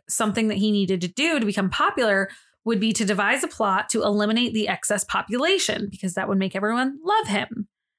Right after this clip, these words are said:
Now, with the assistance of some psychiatrists, he gathered billions of citizens under the pretense of telling him, telling these citizens, these aliens, that he was going to help them.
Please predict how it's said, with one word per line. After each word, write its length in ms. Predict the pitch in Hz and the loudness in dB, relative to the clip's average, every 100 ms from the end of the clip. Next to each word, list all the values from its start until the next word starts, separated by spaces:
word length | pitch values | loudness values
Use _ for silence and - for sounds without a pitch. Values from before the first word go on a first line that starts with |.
| _ _ _ _ - | _ _ _ _ -2
Now, 600 | 220 233 214 208 214 220 | 0 2 4 4 2 0
with 240 | 226 233 196 | 0 0 2
the 140 | 233 | 2
assistance 500 | 214 262 254 330 311 | 2 0 0 0 0
of 100 | 294 | 0
some 140 | 285 | 0
psychiatrists, 880 | 240 247 233 254 220 196 196 196 - | 2 0 0 0 2 2 0 0 0
he 140 | - 208 | -2 0
gathered 520 | 214 202 196 180 170 | 2 2 2 0 0
billions 420 | 208 226 302 339 | 2 2 0 -2
of 80 | 339 | -2
citizens 640 | - 202 175 196 214 233 _ - _ - | 0 0 0 0 0 -2 _ -20 _ -6
under 200 | 220 226 | 0 2
the 80 | 220 | 2
pretense 640 | 220 - 349 359 208 196 | -2 0 0 2 0 0
of 100 | 208 | -2
telling 300 | - 233 233 | 0 0 2
him, 300 | 208 208 202 - | 2 2 0 -2
telling 280 | 294 302 254 | 0 2 2
these 360 | 208 190 - - | 2 0 -2 -4
citizens, 680 | - 202 185 190 196 208 190 | -2 0 0 2 0 0 -2
these 180 | 196 - | -2 0
aliens, 480 | 190 185 190 214 | 0 0 0 0
that 100 | - | -2
he 80 | 208 | -2
was 120 | 202 | -2
going 140 | 208 208 | 0 -2
to 100 | 254 | 0
help 240 | 311 349 | 0 -2
them. 260 | 202 - | -4 -6